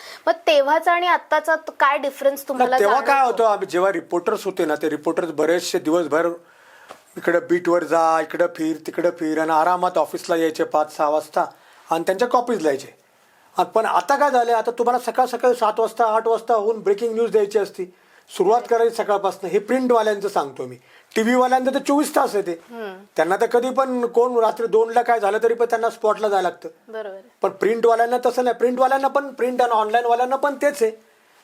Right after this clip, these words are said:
Speaker 2: रात्री पहाटे पण त्यांना बातमी द्यायला लागते, कधीही बातमी द्यायला लागते त्यांना.
Speaker 1: हम्म.
Speaker 2: हा सगळ्यात मोठा बदल झालेला. आधी रिपोर्टर्स लोकांना संध्याकाळी,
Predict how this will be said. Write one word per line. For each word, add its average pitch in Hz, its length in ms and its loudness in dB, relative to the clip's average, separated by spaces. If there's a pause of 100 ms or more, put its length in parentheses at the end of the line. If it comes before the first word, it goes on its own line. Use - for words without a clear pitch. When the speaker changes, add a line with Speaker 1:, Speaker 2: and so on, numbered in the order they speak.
(120)
Speaker 2:
रात्री 185 260 0
पहाटे 196 520 0
पण 240 180 -2
त्यांना 233 240 -2
बातमी 220 300 -2
द्यायला 208 200 2
लागते, 196 240 -4
कधीही 214 260 -2
बातमी 214 300 0
द्यायला 190 200 2
लागते 175 160 -6
त्यांना. 160 260 -4
Speaker 1:
हम्म. 202 460 -14
Speaker 2:
हा 220 120 0
सगळ्यात 226 520 -2
मोठा 247 260 2
बदल 220 240 2
झालेला. 160 300 0
आधी 151 280 0
रिपोर्टर्स 175 480 -2
लोकांना 156 500 0 (800)
संध्याकाळी, 185 840 0